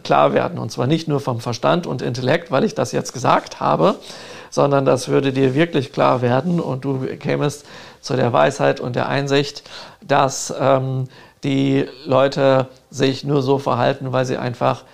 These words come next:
verblendet sind, ja. Ähm, denen ist ihr Liebe- und Lichtgesülze so zu Kopf gestiegen, dass sie einfach völlig überbelichtet und verblendet sind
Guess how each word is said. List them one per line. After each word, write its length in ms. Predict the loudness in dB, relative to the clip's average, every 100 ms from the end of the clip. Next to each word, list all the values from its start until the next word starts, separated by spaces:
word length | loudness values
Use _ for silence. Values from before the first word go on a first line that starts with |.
| -20
verblendet 600 | -6 0 2 4 2 0
sind, 400 | 0 -2 -2 -10 -12 -4
ja. 240 | -2 -2 -4 _ -20 -20 -20 -16 -2
Ähm, 560 | -2 0 -4 -4 -6 -8 _ -2
denen 300 | -2 -2 -2
ist 500 | -2 -2 -8 -10 -16 -20 -20 _
ihr 540 | -4 0 2 2 0 -2
Liebe- 260 | -2 0
und 160 | 0 2
Lichtgesülze 680 | 0 0 -6 0 0 0 -4
so 160 | -4
zu 160 | -4 -8
Kopf 300 | -2 -2 -2
gestiegen, 540 | -8 -4 -4 -2 -4 -8 -20 -4
dass 180 | -4 -2
sie 60 | -4
einfach 480 | -2 0 0 -2 -12 -20 -20
völlig 560 | -2 0 2 2 -2 -12 _ 0
überbelichtet 720 | 2 4 4 2 0 -4 -4
und 120 | -4
verblendet 560 | -4 2 2 2 -2 0
sind 340 | 0 0